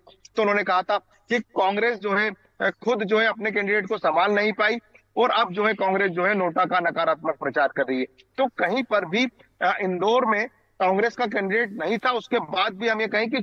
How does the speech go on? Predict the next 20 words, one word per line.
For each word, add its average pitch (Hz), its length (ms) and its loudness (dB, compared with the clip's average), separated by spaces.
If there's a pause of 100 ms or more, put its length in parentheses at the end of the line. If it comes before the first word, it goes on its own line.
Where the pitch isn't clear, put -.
(100)
चुनाव 196 400 2 (300)
नजर 165 340 2
नहीं 226 220 2
आया, 226 220 4
ऐसा 247 240 0
कहीं 214 280 0
नहीं 185 180 0
रहा। 151 140 2 (300)
लगातार 214 600 2
जो 220 140 -2
है 214 140 4
हम 202 100 0
ये 202 60 0
कहें 190 220 0
कि - 340 -4
चुनाव 196 360 2
की 208 120 0
जो 214 100 2
प्रक्रिया 196 440 0
है 185 160 0